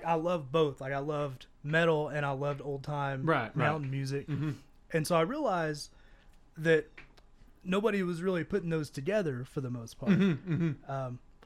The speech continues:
Speaker 1: you know, like, when you listen to bluegrass, you immediately think mountains. You know, you think
Speaker 2: Yeah,
Speaker 1: east,
Speaker 2: yeah.
Speaker 1: you know, you
Speaker 2: Uh,
Speaker 1: think
Speaker 2: mountains, hills, woods, forests, cabins. Yeah.
Speaker 1: Yeah.
Speaker 2: Yeah.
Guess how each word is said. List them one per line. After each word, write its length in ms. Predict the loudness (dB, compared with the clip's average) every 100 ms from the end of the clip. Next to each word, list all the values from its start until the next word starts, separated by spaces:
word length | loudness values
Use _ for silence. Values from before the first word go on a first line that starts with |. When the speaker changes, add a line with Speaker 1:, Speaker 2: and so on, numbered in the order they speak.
| 2
Speaker 1:
you 80 | 4
know, 60 |
like, 140 | 4 4
when 100 | 0
you 140 | 0
listen 220 | 0 -2
to 60 | -4
bluegrass, 580 | -4 -2 -2 -2 -2 -2
you 100 | -2
immediately 560 | -2 -4 -4 -4 -6
think 280 | -6 -8 -8 -4
mountains. 580 | 0 0 -2 -10 -12 -6
You 60 |
know, 80 | -4
you 60 | -2
think 180 | -4 2
Speaker 2:
Yeah, 200 | 4 2
Speaker 1:
east, 80 | -2 -4
Speaker 2:
yeah. 140 | -2
Speaker 1:
you 60 | 0
know, 120 | 0
you 120 | -2 2
Speaker 2:
Uh, 40 |
Speaker 1:
think 140 | 4
Speaker 2:
mountains, 340 | 6 6 2 2
hills, 680 | 2 4 4 0 -4 -10 -18 -12
woods, 640 | 0 4 4 4 2 -2 -8
forests, 680 | -2 0 0 -2 -6 -16 -8
cabins. 720 | -2 0 0 -2 -2 -6 -6
Yeah. 180 | -6 -6 2
Speaker 1:
Yeah. 300 | 4 4 0
Speaker 2:
Yeah. 120 | -8